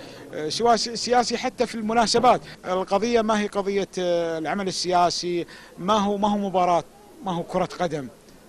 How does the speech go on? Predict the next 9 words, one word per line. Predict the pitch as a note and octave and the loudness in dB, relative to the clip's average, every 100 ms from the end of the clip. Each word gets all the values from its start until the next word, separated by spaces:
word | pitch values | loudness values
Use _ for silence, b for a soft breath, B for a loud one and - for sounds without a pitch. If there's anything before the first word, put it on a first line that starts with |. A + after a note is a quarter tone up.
| - | -12
تعتزلها | - B2 F3+ D#3+ F3 C#3+ D3 | -10 -6 -6 -4 -4 -4 -6
عندما | D#3+ D#3+ D#3 | -6 -8 -6
تبلغ | D#3 D#3 D3+ | -6 -6 -6
سن | - F3 D#3+ | -6 -8 -8
الثمانية | - D3+ D3+ D3+ | -10 -8 -8 -6
وعشرين | B2+ - D#3+ D#3+ | -8 -8 -8 -8
أو، | C#3+ C#3+ C#3 B - | -8 -8 -10 B -8
أو | D3 | -6
الثلاثين. | D3 - D3+ D3 F#3+ F3+ | -6 -6 -6 -4 -4 -6